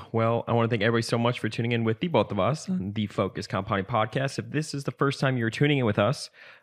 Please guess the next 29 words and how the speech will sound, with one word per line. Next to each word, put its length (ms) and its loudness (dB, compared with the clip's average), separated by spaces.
uh, 100 -6
thank 200 -4
you 40 -6
so 160 2
much. 520 0
Hit 160 0
that 60 0
subscribe 460 -2
button 380 -2
and 340 0
follow 200 2
me 100 4
on 60 2
Twitter 240 0
at 240 0
Focus 260 0
Compound, 420 -2
which 160 -6
is 120 -8
the 80 -2
best 260 -2
place 240 -4
to 80 -8
get 180 -4
everything 720 -4
that 220 -2
we, 480 -2
uh, 240 -2
distribute 520 -2